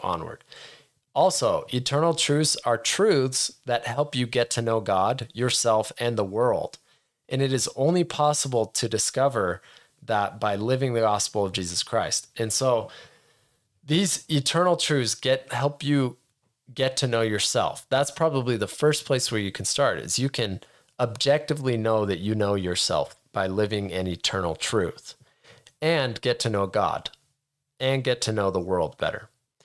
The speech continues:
So in the end, eternal truths illuminate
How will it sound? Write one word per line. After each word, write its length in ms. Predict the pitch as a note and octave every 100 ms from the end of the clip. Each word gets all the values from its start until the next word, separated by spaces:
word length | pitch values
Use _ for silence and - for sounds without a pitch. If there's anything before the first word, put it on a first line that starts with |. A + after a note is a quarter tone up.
| _ _ _
So 400 | - C#3 A#2+ -
in 180 | D#3 G3
the 180 | D#3 C3+
end, 300 | D#3+ A#2+ F#2+
eternal 420 | B2 - F#3+ F3
truths 640 | - C#3+ C3 A2+ - - _
illuminate 840 | - A2+ A2+ D#3 G3 A#2+ G#2 F#2